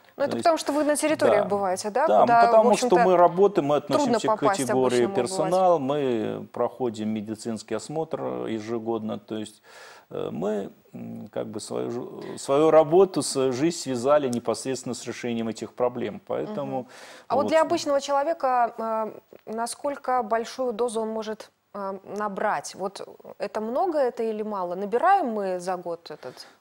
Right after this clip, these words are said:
Speaker 2: Ну,
Speaker 1: эту
Speaker 2: э,
Speaker 1: величину?
Speaker 2: что касается, например, суммарной годовой дозы, которая больше одного миллизиверта, сегодня на территории Республики Беларусь это семьдесят восемь населённых пунктов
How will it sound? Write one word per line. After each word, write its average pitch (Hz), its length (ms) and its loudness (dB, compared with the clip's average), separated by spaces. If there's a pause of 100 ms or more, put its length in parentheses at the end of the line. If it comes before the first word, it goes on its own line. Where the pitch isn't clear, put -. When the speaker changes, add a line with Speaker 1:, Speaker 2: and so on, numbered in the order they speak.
Speaker 2:
Ну, 208 500 0
Speaker 1:
эту 160 120 -4
Speaker 2:
э, 147 160 2
Speaker 1:
величину? 240 280 0
Speaker 2:
что 202 80 0
касается, 190 920 6
например, 175 560 0
суммарной 165 500 2
годовой 156 320 2
дозы, 139 300 -2
которая 135 420 -2
больше 135 360 -4
одного 131 340 -2
миллизиверта, 156 800 -6
сегодня 117 920 -4
на 110 140 -6
территории 120 500 -6
Республики 107 560 -8
Беларусь 151 420 -6
это 123 220 -8
семьдесят - 460 -10
восемь 147 320 -8
населённых 104 580 -12
пунктов - 400 -20